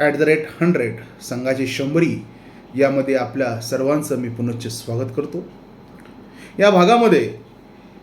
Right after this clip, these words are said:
मी स-, आपल्याला सांगणार आहे की संघाने आपल्या प्रार्थनेमध्येच, जी संघाची प्रार्थना बऱ्याच ठिकाणी आपण ऐकता किंवा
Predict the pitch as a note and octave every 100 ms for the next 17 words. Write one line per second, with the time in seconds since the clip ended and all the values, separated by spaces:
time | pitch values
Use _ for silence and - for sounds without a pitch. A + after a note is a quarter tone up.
0 | - - - G#3+ G#3+ F3+ G#3+ A3 F#3 F3+
1 | A3+ A3+ A3+ B3 B3 C4 A3+ A#3 B3+ -
2 | - - - - - - - - - E3
3 | D#3 F3 A3+ F#3 A2+ - - - - -
4 | - C#3+ - E3+ E3 - - - D3+ C#3+
5 | C#3+ F3 F3+ G3 F3 D#3 A#2+ - - -
6 | - - C3+ C#3+ D3+ C#3 D3 D3 D#3 -
7 | B2 C3 C3+ A#2+ - - - - - A#2+
8 | C3+ D#3 F3 - C#3+ D3+ D3 C#3+ D3 B2+
9 | B2 - A#2 - - - - - - -
10 | - - D#3 D#3 D#3+ D#3+